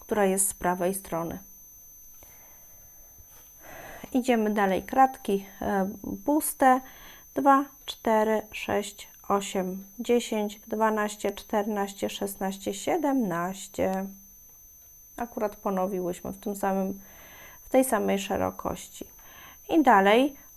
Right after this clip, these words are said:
osiem pełnych, jeszcze sprawdzę, raz, dwa, trzy, cztery, pięć, sześć, siedem, osiem, zgadza się, czyli dwadzieścia pięć słupków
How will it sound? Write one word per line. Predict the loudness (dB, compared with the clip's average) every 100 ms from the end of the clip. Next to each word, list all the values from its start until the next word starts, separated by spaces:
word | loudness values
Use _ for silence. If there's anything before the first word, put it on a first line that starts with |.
| -20 -4
osiem | 2 2 4 2
pełnych, | 4 4 4 4 -2 -4
jeszcze | -6 -4 -6
sprawdzę, | -2 0 0 2 2 0 0
raz, | 0 2 2 -2
dwa, | -4 2 2 0 -8 _
trzy, | -12 -2 2 2 -2 -12
cztery, | -20 -4 0 2 2 2 -2 -8 -20 -16 -2
pięć, | 0 2 0 -4 -14
sześć, | -4 -2 -2 -6 -18 -12
siedem, | -6 -2 0 -2 -4
osiem, | -6 -6 -6 -8
zgadza | -6 0 0 0 -8
się, | -14
czyli | -4 0 2 0
dwadzieścia | -2 -8 -4 -4 -4 -4 -4 -6 -14 -20 -20 -14
pięć | -4 -2 -2 -6 -16 -12
słupków | -6 -4 -4 -6 -6 -6